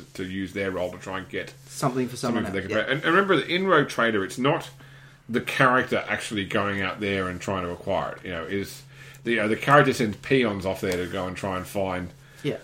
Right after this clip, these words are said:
Speaker 1: whatever it is they're looking for as well.
Speaker 2: Exactly. I mean, it, the Rogue Trader isn't s-, going down to the market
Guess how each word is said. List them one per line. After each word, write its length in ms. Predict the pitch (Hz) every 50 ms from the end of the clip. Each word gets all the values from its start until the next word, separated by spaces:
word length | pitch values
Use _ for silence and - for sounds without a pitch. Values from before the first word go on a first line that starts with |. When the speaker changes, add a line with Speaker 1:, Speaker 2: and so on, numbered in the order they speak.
| -
Speaker 1:
whatever 300 | - 113 107 107 95 98
it 60 | 98 98
is 100 | 87 90
they're 100 | 98 90
looking 300 | 90 92 85 98 92 80
for 240 | 92 82 78 80
as 60 | 85 87
well. 280 | 92 87 80 - - -
Speaker 2:
Exactly. 500 | 226 214 214 339 285 233 - - 131 131
I 40 | 143
mean, 160 | 165 170 175
it, 420 | 160 - - - - - - - -
the 280 | 175 196 185 190 196
Rogue 280 | 180 190 233 220 208 -
Trader 360 | - - 185 180 170 147 143 165
isn't 160 | 165 165 170
s-, 240 | - - - - -
going 320 | - 202 190 190 190 170
down 220 | 156 170 165 160 151
to 100 | 151 143
the 80 | 139
market 600 | 139 135 139 139 139 135 - - 135 117 - -